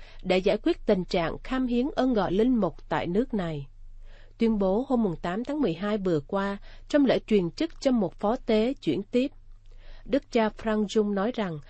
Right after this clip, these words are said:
độc thân là một lối sống của Chúa Giêsu. Chúa cho thấy rõ người thánh hiến không rời bỏ thế giới này, nhưng hy vọng một sự viên mãn mà chỉ Thiên Chúa mới có thể ban. Sự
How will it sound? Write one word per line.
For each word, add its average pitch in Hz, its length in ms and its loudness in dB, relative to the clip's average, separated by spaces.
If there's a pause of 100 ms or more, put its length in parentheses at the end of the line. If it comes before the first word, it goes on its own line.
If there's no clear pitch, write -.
(140)
độc 202 260 2
thân 294 220 0
là 220 160 2
một 170 240 -2
lối 202 180 2
sống 233 360 -2
của 151 140 0
Chúa 214 180 -2
Giêsu. 226 580 2 (680)
Chúa 247 200 2
cho 233 220 -2
thấy 254 160 0
rõ 190 320 -2 (220)
người 220 160 8
thánh 285 220 2
hiến 262 200 4 (120)
không 320 180 2
rời 202 180 4
bỏ 143 340 2
thế 233 140 -2
giới 233 260 4
này, 180 360 -4 (360)
nhưng 269 160 4
hy 269 200 2
vọng 175 320 -2
một 170 140 -4
sự 165 200 -4
viên 240 300 2
mãn 170 260 -4 (360)
mà 208 120 4
chỉ 359 220 4
Thiên 294 240 4
Chúa 254 300 2
mới 240 220 4
có 302 160 -6
thể 151 220 -4
ban. 208 340 -2 (680)
Sự - 240 0